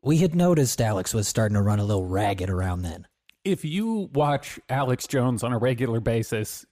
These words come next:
Speaker 2: you can see his, uh, deterioration
Speaker 1: He just
Speaker 2: quite clearly.
Speaker 1: he was just so tired.
Speaker 2: His
Speaker 1: Just physically, he looked exhausted.
Speaker 2: the difference even between, like, a twenty fourteen Alex and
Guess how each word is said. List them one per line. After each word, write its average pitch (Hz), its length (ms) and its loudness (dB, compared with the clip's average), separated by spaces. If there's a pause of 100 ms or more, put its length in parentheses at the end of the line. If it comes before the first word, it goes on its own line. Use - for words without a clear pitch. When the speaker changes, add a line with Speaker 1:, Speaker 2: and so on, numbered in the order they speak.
Speaker 2:
you 143 220 2
can 151 180 2
see 127 420 0
his, 117 360 -2
uh, 107 200 -2 (100)
deterioration 117 960 0 (520)
Speaker 1:
He - 160 -6
just 185 380 2
Speaker 2:
quite 160 320 0
clearly. 113 500 -2
Speaker 1:
he 156 200 0
was 139 180 2
just - 360 2
so 107 160 2
tired. 92 580 0 (480)
Speaker 2:
His 170 600 0
Speaker 1:
Just 139 300 2
physically, 120 680 2
he 101 320 0 (160)
looked 101 260 -2
exhausted. 90 720 -4 (160)
Speaker 2:
the 135 140 -2
difference 180 540 -2 (120)
even 151 280 0
between, 131 440 0
like, 117 200 0
a 104 80 -2
twenty 147 460 0
fourteen 139 840 0
Alex 139 640 0 (200)
and 123 280 0